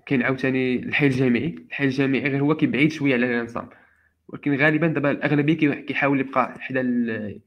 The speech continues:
يعني حتى البلاصة اللي كيكون فيها الطلبة ومجموعين، يعني، يعني اللي أصلًا ك-، اين فوا كدور كتلقى الجو ديال القراية، يعني ماشي بحال إلا كنتي ساكن فشي حي آخر، يعني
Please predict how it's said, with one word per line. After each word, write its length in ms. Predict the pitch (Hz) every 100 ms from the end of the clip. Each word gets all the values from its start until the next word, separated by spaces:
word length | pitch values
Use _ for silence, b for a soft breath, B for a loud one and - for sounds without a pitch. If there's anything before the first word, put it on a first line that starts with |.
| _ _ -
يعني 140 | 175
حتى 100 | -
البلاصة 300 | 160 151 147
اللي 100 | 156
كيكون 220 | 139 139 147
فيها 180 | 143
الطلبة 480 | 135 139 131 120 127
ومجموعين، 680 | 139 123 120 131 107 113 107
يعني، 360 | 113 113 113 b b b -
يعني 160 | 135
اللي 180 | 139 147 147
أصلًا 220 | - 170
ك-، 340 | 170 123 -
اين 140 | 151 143
فوا 160 | 147
كدور 300 | 139 123 170
كتلقى 260 | 160 - 151
الجو 220 | 139 156
ديال 140 | 147
القراية، 400 | 135 131 127 120 107
يعني 400 | 107 113 107 _ _ _ _ _ _ _ _ - -
ماشي 200 | 131 143
بحال 340 | 147 131 117
إلا 300 | - 85 127
كنتي 220 | 127 123
ساكن 240 | 127 127 123
فشي 160 | -
حي 260 | - 123 120
آخر، 380 | 123 120 - 110
يعني 280 | - -